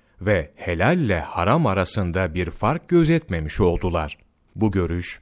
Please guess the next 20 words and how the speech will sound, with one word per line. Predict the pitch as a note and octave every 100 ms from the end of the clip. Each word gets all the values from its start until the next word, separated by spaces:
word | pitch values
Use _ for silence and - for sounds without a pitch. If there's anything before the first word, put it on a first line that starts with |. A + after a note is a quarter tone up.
| _ _
hakikatten | A2+ - C#3+ - C3 - C3 B2 F#2+
çok | - G#3+ G#3
uzak | G#2+ F2+ D#2 -
bir | F2+ D#2+
görüştür. | F2+ E2 D#2+ - F2 D2+ - _ _ _ -
Çünkü | - B2 - G#2+
helal | G2 G2+ G#2 F#2+ D#2
de | D#2
açık | F2 - - - - -
ve | D3
meydanda, | B2 G2 E2+ E2 D2+ E2+ A2+ C#3 - _
haram | - D3 B2+ D#2
da. | D2+ C#2+ _ _ _ _ _ _
Ayrıca | - G3 G3 - F3 A#2+ E2+
bunların | A2+ G#2+ G#2+ E3 G#3
arasında | D3+ C#3 B2+ C3+ B2 A#2+ G#2+ D2
bazı | A#2 F#3 D#3 E3
şüpheli | - C#3 - A#2+ G3
şeyler | - D#3+ D3+ D3+ B2+
vardır. | D#2+ D#2+ D#2 D#2+ D2+